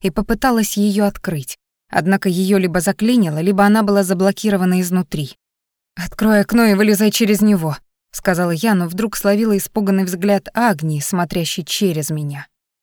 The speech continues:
Решив, что у неё шок, я повторила свою просьбу громче, но вдруг почувствовала, как кто-то поднимает меня под руки. Посмотрев на того, кто хотел помочь мне встать,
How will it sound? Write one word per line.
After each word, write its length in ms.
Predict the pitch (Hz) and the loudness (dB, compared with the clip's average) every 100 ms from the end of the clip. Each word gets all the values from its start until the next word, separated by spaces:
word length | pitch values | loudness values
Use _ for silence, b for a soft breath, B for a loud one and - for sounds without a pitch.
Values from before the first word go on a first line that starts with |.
| _ - | _ -4
Решив, 380 | 180 - 220 | -2 -2 -4
что 160 | - 202 | -2 0
у 40 | |
неё 220 | 190 190 190 | 0 0 -2
шок, 320 | - 262 - | -4 -6 -4
я 100 | 165 | -6
повторила 480 | 170 - 196 214 196 | -6 -4 0 2 0
свою 260 | - 196 | 0 -2
просьбу 420 | - 208 202 175 196 | 0 0 0 -2 -2
громче, 600 | 202 220 147 - - - _ _ _ | 0 0 -2 -6 -12 -16 _ _ _
но 140 | 202 202 | 0 2
вдруг 280 | 208 285 | 0 0
почувствовала, 640 | - 196 254 262 - 165 156 | -2 -2 -2 -6 -4 -4 -4
как 220 | - 190 | -4 -6
кто-то 320 | - 254 220 | -4 -2 -2
поднимает 560 | - 180 202 226 220 202 | -2 0 2 2 0 2
меня 260 | 202 202 196 | 2 2 0
под 320 | - 160 139 | -4 -4 -6
руки. 340 | 139 - - - _ _ _ - | -10 -14 -18 -20 _ _ _ -6
Посмотрев 600 | 180 202 190 202 202 202 | -2 0 0 0 0 0
на 120 | 180 | 0
того, 300 | 190 190 214 | 0 0 -2
кто 160 | - | -4
хотел 380 | 170 185 - 202 | -4 -4 0 -2
помочь 400 | 185 180 190 - | 0 0 0 -2
мне 140 | 175 165 | -4 -4
встать, 440 | - 226 226 | -4 -4 -4